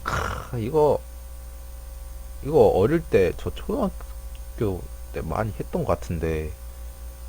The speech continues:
여러분도 한번 해보세요. 만약에 컴퓨터 막, 어, 게임에서 졌다. 너무 화나. 팀원들 때문에 졌어. 이 플래시 게임이 와서 이 컴퓨터를 부셔버리-,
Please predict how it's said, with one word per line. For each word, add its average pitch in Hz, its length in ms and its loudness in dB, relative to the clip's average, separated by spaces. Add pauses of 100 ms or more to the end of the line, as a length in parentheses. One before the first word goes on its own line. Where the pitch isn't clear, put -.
(140)
여러분도 151 300 6
한번 139 160 6
해보세요. 123 260 2
만약에 135 360 6
컴퓨터 143 440 2
막, 92 260 6 (140)
어, 87 240 2
게임에서 156 300 4
졌다. 98 440 6 (880)
너무 107 180 2
화나. 117 380 2 (1400)
팀원들 175 460 4
때문에 143 200 2
졌어. - 460 -6 (580)
이 110 100 0
플래시 - 360 0
게임이 120 180 2
와서 85 320 0
이 98 100 -4
컴퓨터를 - 440 0
부셔버리-, 110 480 4